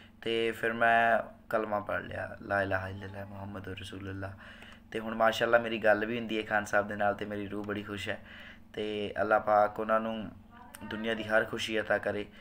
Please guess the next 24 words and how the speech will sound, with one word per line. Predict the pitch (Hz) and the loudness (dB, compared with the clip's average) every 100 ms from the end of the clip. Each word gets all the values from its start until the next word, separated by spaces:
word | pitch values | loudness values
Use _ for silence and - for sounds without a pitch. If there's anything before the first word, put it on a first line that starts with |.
| - | -18
ਸਾਡੀਆਂ | - - 107 110 113 | -4 0 0 2 0
ਉਮਰਾਂ | 110 110 | 6 6
ਵੀ | 110 | 6
ਲਾ | 107 104 | 6 4
ਦੇਵੇ | 104 104 | 4 -2
ਤੇ | - 110 | 2 4
ਅੱਲਾ | 110 | 6
ਪਾਕ | 110 107 104 104 | 8 8 6 6
ਸੌ | - 107 | 2 0
ਸਾਲ | 107 104 101 | 4 2 2
ਹੋਰ | 101 107 107 | 0 -4 -4
ਜੀਣ | 107 104 | -6 -6
ਤੇ | 104 107 101 - - - - - | -4 -4 -6 -12 -18 -14 -8 4
ਮਾਸ਼ਾਅੱਲਾ | 110 113 110 110 | 4 6 6 6
ਸਾਨੂੰ | 110 110 110 | 4 0 -2
ਸੁਣਾਉਂਦੇ | 110 107 107 107 | 0 2 4 6
ਰਹਿਣ, | 110 110 | 4 4
ਗਾਉਂਦੇ | 110 107 110 | 2 2 4
ਰਹਿਣ, | 107 110 | 4 4
ਆਬਾਦ | 104 104 104 104 104 | 4 6 6 4 2
ਰਹਿਣ, | 107 | -2
ਖੁਸ਼ | 104 104 - | -4 -8 -4
ਰਹਿਣ। | 101 101 104 - - - - | -2 -2 -6 -16 -20 -20 -10
ਤੇ | 107 107 107 | -6 -4 -4